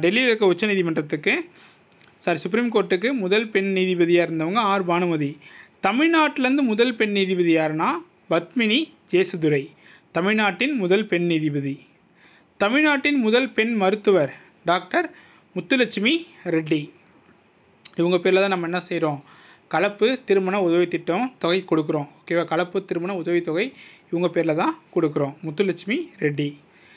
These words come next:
தமிழ்நாட்டின் முதல் பெண் ஐ-, ஐ பி எஸ் அதிகாரி திலகவதி. ஓகேவா? தமிழ்நாட்டின் முதல் பெண்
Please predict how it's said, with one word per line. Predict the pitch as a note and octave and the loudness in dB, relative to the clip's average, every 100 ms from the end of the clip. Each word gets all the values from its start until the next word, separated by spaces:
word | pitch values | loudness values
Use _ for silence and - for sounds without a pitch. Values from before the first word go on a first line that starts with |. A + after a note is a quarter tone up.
| - - | -20 -4
தமிழ்நாட்டின் | G3 C#4 D#4 C#4+ C#4+ C#4+ A3+ | 0 2 2 0 0 0 0
முதல் | G3+ B3 B3+ G#3 | 2 0 2 0
பெண் | A#3 G#3+ F#3 | 0 0 0
ஐ-, | A#3+ - _ _ - F#3+ | -2 -8 _ _ -8 -2
ஐ | G#3 A#3+ | 0 2
பி | D#4+ | 2
எஸ் | A3+ F#3+ | 2 2
அதிகாரி | F3 F3 E3 D3 - _ - | 4 4 2 0 -6 _ 2
திலகவதி. | G3+ G#3+ F#3 D3 C#3 C#3+ _ _ _ _ _ _ _ - - E3 | 2 6 4 4 0 -6 _ _ _ _ _ _ _ -20 -10 -6
ஓகேவா? | E3+ F3+ C#3+ - - E3 | 0 0 0 -6 -8 -4
தமிழ்நாட்டின் | G#3 B3+ B3 G#3 A#3 F#3 | 0 2 0 0 -2 0
முதல் | F3 C4 - - - _ - | 0 0 -4 -20 -20 _ -4
பெண் | C#4 | -2